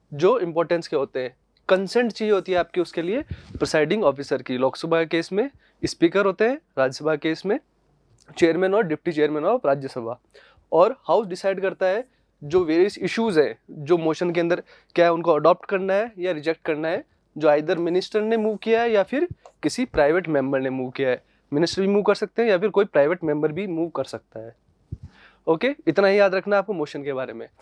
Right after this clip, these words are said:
अब देखते हैं अपन types of motion। ये सबसे पहला टाइप है आपका सब्स्टैंटिव मोशन, और ये इंडिपेंडेंट प्रपोजल होता है जो very, very important public matter, इंपॉर्टेंट मैटर है, उनके लिए ये मोशन मूव किया जाता है। जैसे कि आप मान लो impeachment of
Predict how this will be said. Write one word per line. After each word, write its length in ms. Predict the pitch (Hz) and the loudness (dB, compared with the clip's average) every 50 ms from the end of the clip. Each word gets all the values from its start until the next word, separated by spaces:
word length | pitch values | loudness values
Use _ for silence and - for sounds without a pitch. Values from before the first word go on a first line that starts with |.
| - - _ - | -20 -20 _ -2
अब 100 | - 190 | -2 0
देखते 280 | 165 185 180 175 - 196 | 2 0 -2 0 -4 -2
हैं 60 | 185 | -2
अपन 120 | 240 226 - | -2 0 2
types 300 | - 160 170 165 - 160 | 4 2 2 2 0 -4
of 120 | 139 143 | -4 -4
motion। 320 | 139 127 127 - 117 120 - - _ _ _ _ _ _ - | -4 -10 -10 -10 -14 -14 -14 -20 _ _ _ _ _ _ 0
ये 180 | 190 214 208 | 2 2 2
सबसे 260 | 190 - 190 165 180 175 | 2 -2 -6 -4 -2 -2
पहला 180 | 202 208 214 | 0 0 0
टाइप 320 | 202 - 202 190 196 190 220 | 2 2 0 0 2 2 2
है 60 | 214 | 2
आपका 340 | 202 196 - 233 247 277 - _ _ _ _ _ _ _ - | 2 0 -2 -4 -4 -4 -6 _ _ _ _ _ _ _ -6
सब्स्टैंटिव 600 | - 160 151 - - 196 180 180 180 202 190 170 | -4 -4 -4 0 2 2 2 2 2 0 0 0
मोशन, 380 | 147 139 131 - 139 123 113 - _ _ _ _ _ _ - - - _ _ _ - - - _ _ - | 0 -2 -2 -2 -4 -4 -4 -8 _ _ _ _ _ _ -20 -20 -20 _ _ _ -20 -20 -20 _ _ 2
और 120 | 175 175 | 2 4
ये 120 | 190 220 214 | 4 2 2
इंडिपेंडेंट 520 | 190 180 190 196 185 220 220 220 240 220 - | 4 4 4 4 4 2 0 2 -2 0 -2
प्रपोजल 340 | 202 185 214 208 214 214 | 0 2 2 2 4 2
होता 240 | 214 185 165 196 202 | 2 2 4 4 4
है 120 | 233 285 - _ _ _ _ _ - | 4 4 0 _ _ _ _ _ -10
जो 160 | 156 165 247 214 | -2 0 2 2
very, 360 | 180 156 156 190 214 233 277 240 | 4 6 8 8 8 8 6 2
very 240 | 208 233 247 240 226 208 | 0 0 0 0 -2 -2
important 460 | 190 - 202 190 185 - 233 214 196 | 0 0 0 0 2 0 -2 -2 0
public 300 | 202 185 170 196 180 185 | -4 -2 -2 -4 -4 -2
matter, 200 | 175 170 156 180 | -4 -2 -2 -2
इंपॉर्टेंट 540 | 170 165 170 147 170 165 - 185 190 185 180 - - _ _ _ _ _ | -2 -2 0 0 0 0 0 -2 0 0 -2 -2 -4 _ _ _ _ _
मैटर 320 | 156 156 165 156 196 185 175 | 4 4 4 6 4 4 4
है, 160 | 208 277 311 _ _ _ | 4 0 -2 _ _ _
उनके 300 | 175 185 190 175 233 240 | -4 -4 -2 -2 -4 -4
लिए 160 | 214 226 233 233 | -2 -2 -2 -2
ये 100 | 202 208 | -2 -2
मोशन 320 | 196 185 170 - 202 190 | -2 -2 -2 -2 -2 -2
मूव 160 | 180 180 185 | -2 -2 0
किया 160 | 165 180 175 | 0 0 2
जाता 240 | 170 165 160 - 170 | 2 0 0 0 0
है। 120 | 185 226 262 - - - _ _ - | 0 0 -2 -6 -18 -20 _ _ -2
जैसे 240 | 180 180 - 196 | -2 2 2 0
कि 100 | 185 185 | 2 4
आप 180 | 196 196 190 - | 2 2 4 2
मान 120 | 185 180 | 0 0
लो 140 | 190 226 240 | 2 2 0
impeachment 640 | - 170 170 156 - 202 185 165 208 220 220 202 214 | 0 0 -4 -2 -2 -2 0 2 2 2 4 6 6
of 160 | 208 208 | 4 4